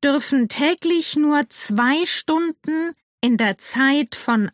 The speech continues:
acht bis siebzehn Uhr drehen. Jugendliche dürfen maximal fünf Tage in der Woche arbeiten, aber nicht später als dreiundzwanzig Uhr.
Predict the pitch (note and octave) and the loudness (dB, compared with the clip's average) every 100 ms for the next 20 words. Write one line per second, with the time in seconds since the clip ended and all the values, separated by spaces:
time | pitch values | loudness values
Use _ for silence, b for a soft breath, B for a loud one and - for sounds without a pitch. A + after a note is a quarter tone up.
0 | - A#3 F#4 - - - - C4 - - | -2 -2 -2 -8 -10 -10 -4 -4 -4 -2
1 | C4 A3+ - - A#3 A3 - A3 B3 A#3+ | -2 -2 -4 0 2 2 2 2 4 2
2 | - G#3+ G#3+ A3 G#3+ F3+ - _ _ _ | 0 0 2 2 2 -2 -8 _ _ _
3 | _ - A3+ A3+ A3+ A#3 F4+ E4+ E4+ - | _ -2 2 4 4 2 -2 0 -2 0
4 | E4 D4+ A#3+ - D4 D4 - C4+ B3 - | 0 0 0 0 2 0 0 0 0 0
5 | A3 C4 F#4 - - D4+ C4+ A#3 G3+ - | 2 2 0 -4 0 2 4 2 0 -4
6 | - D#4 F#4+ G#4+ - - C#4 D4 D4+ D#4 | -4 -2 -2 -4 -8 0 2 2 2 0
7 | D4+ - B3+ B3 A#3+ A3+ A#3+ C4 - G#3+ | 0 0 2 2 2 0 0 0 0 2
8 | A#3 A3 A3+ A#3 A3+ A#3 A#3 A#3 _ _ | 2 4 2 2 0 0 0 -2 _ _
9 | _ - G#3+ G#3 A3+ D4+ - - - - | _ -6 -2 2 2 2 -2 -6 -4 0
10 | G#3 A#3+ C4+ A#3 A3+ G#3 G#3 F#3+ - - | 0 0 2 2 2 2 0 -2 -6 -6
11 | G#3+ G3+ A3 G3+ - G3+ G3 - G3+ - | -2 0 2 0 0 -2 -2 -4 -4 -4
12 | G#3+ G#3+ G3+ F3+ | -2 0 0 -4